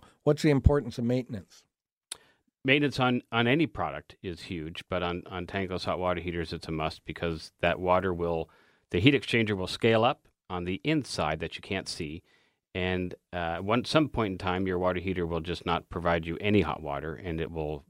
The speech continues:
Speaker 2: it will fault out on you. And then when that happens, you need to call. If you just do an annual maintenance and have us descale that heat exchanger on an annual basis, you'll never have any issues with that water heater.
Speaker 1: Yeah, and we run a forty-five minute,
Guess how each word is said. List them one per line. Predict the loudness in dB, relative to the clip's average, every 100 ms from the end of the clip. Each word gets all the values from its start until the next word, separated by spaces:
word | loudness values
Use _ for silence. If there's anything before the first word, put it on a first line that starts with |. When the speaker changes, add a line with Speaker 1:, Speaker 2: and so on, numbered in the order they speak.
| -8
Speaker 2:
it |
will | -6 -4
fault | 4 4 6 4
out | 2 2
on | -2
you. | 0
And | 2 2
then | 2 0 -4 0
when | 4
that | 6 6
happens, | 4 2 0 -2 -6 -16 _ _ _ _ _
you | -8
need | -6 -6
to |
call. | -4 0 2 0 -8 -20 _ _ _ _ -2
If | 0
you | 2 4
just | 2 2
do | 2
an | 6
annual | 6 6 4
maintenance | 4 2 2 0
and | 0
have | 4 4
us | 2 0
descale | -2 0 4 6
that | 6 2
heat | 0
exchanger | -2 -2 0 0 2
on | 2
an | 2
annual | 2 2 2
basis, | 0 0 -4 -2
you'll | 0
never | 2 0
have | 0
any | 0 0
issues | -2 -4 -8
with | -8
that | -8
water | -6 -8
heater. | -8 -12 -6
Speaker 1:
Yeah, | -2 0
and | 6
we | 6
run | 8 6 4
a | 2 -2
forty-five | 2 4 4 2 -2 0 0 0
minute, | 0 0 -2